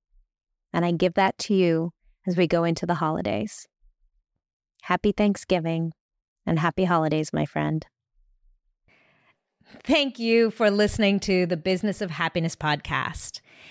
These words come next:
If this episode brought you new perspective and value, I invite you to subscribe so that you catch all upcoming episodes and leave us a review. And if you know of a friend or colleague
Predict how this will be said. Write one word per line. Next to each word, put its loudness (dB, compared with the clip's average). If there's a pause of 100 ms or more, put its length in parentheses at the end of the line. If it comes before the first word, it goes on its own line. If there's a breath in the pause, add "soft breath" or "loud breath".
(240 loud breath)
If -2
this 0
episode 2 (200)
brought 2
you 0
new 2
perspective -4
and -4
value, -2 (360)
I 0
invite 0
you -4
to -4
subscribe -2
so -8
that -4
you -4
catch -6 (180)
all 4
upcoming -2
episodes -8 (240 loud breath)
and 2
leave 2
us -2
a -4
review. -2 (880)
And 2
if -2
you 2
know 2
of -2
a -4
friend -2
or 0
colleague -4